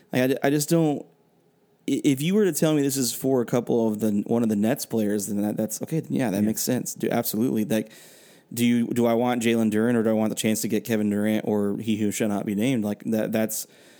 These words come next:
Speaker 1: well, I mean, for one of 'em, it's not a no-brainer, but one of 'em it is. And so,
Speaker 2: Right, right.
Speaker 1: um, but for Jalen Brunson, like, I mean, I love, I love Jalen Brunson, but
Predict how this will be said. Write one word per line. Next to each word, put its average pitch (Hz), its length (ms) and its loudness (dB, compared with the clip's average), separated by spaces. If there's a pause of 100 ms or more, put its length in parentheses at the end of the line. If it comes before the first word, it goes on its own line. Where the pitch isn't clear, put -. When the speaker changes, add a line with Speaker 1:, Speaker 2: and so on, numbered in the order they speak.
(320)
Speaker 1:
well, 107 240 -4 (140)
I 107 40 -4
mean, 101 200 -2
for 110 160 -4
one 107 320 0
of 98 100 0
'em, 98 60 -2
it's 95 160 -6
not 101 180 0
a 98 40 -2
no-brainer, 98 440 -2
but 104 80 -2
one 107 220 0
of 104 80 0
'em 101 80 -4
it 95 100 -2
is. 110 320 0
And 107 100 -4
so, 107 360 0 (160)
Speaker 2:
Right, 110 300 -4 (140)
right. 123 120 2
Speaker 1:
um, 113 420 0 (380)
but - 440 -2
for 131 140 2
Jalen 120 420 0
Brunson, 185 580 0
like, 113 220 0
I - 20 -14
mean, 127 160 2
I 185 40 2
love, 160 280 0 (100)
I 117 200 0
love 147 300 0
Jalen 110 260 2
Brunson, 101 400 -2
but 110 260 0